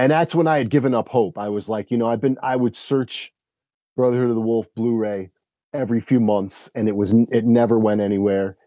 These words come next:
Uh, and I just said, "Well, it's just never gonna come out." Um, and then it finally did, and I was really, uh,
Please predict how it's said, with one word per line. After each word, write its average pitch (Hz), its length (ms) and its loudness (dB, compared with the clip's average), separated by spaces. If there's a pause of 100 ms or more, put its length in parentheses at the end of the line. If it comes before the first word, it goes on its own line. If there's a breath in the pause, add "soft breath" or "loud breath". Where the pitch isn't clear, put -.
(260)
Uh, 101 340 -4
and 117 140 -2
I 117 80 -2
just 107 240 -4
said, 120 140 0
"Well, 117 220 2
it's 107 180 -6
just 95 160 -14
never 95 240 -8
gonna 92 160 -6
come 92 220 -2
out." 87 340 -2
Um, 87 340 -18 (400)
and 104 220 4
then 104 140 4
it 107 100 0
finally 135 300 2
did, 123 260 4
and 87 100 -2
I 90 140 -4
was 87 180 -2
really, 101 440 2
uh, 87 340 -4